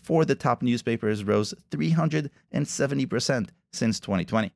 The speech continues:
I track revenue for the highest earning newspaper apps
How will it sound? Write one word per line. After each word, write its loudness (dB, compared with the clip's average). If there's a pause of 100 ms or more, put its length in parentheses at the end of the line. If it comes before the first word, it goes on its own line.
I 2
track 2
revenue 4
for 0
the 4
highest 0
earning 4
newspaper 4
apps 2